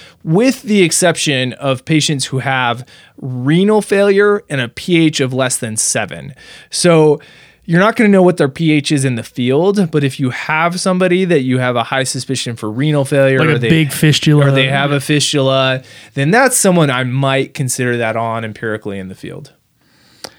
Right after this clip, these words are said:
Speaker 2: Awesome. Great points. I, I, I think the big takeaway here, though, is to avoid intubation as much as you can in these cases. You're just gonna, if, if they're breathing, leave 'em alone.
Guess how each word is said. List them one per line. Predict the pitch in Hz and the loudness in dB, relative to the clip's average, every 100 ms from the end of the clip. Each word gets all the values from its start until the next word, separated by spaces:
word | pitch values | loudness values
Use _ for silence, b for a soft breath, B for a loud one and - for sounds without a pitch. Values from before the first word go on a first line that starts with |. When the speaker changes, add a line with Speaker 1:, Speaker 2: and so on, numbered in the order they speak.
| B - | B -2
Speaker 2:
Awesome. | 165 156 135 | 0 0 0
Great | 175 185 - | 2 0 2
points. | 165 135 - | 0 0 -2
I, | - - | -10 -12
I, | - - - 196 202 190 | -6 -4 -2 0 0 0
I | 165 | 0
think | 190 220 | 0 2
the | 190 | 2
big | 151 170 156 | 2 2 2
takeaway | 165 151 156 151 | 2 2 4 4
here, | 156 156 | 4 4
though, | 151 143 | 4 2
is | 131 | 2
to | 147 | 2
avoid | 135 139 135 | 2 4 4
intubation | 131 131 131 131 - | 2 0 0 0 0
as | 131 | 0
much | 127 131 - | 0 0 -2
as | 123 | -4
you | 123 | -6
can | - 127 | -2 -2
in | 123 | -2
these | 120 123 | -4 -4
cases. | 139 123 135 127 B B B B | -2 0 -2 -6 B B B B
You're | - 151 165 | 0 2 4
just | 160 | 4
gonna, | 165 147 143 | 4 2 0
if, | 139 - | -6 -4
if | 156 - | -4 0
they're | 170 180 | 2 2
breathing, | 160 165 180 190 190 - _ _ | 4 4 6 4 2 -2 _ _
leave | 151 147 143 | 0 2 4
'em | 139 | 4
alone. | 131 120 123 | 4 0 -6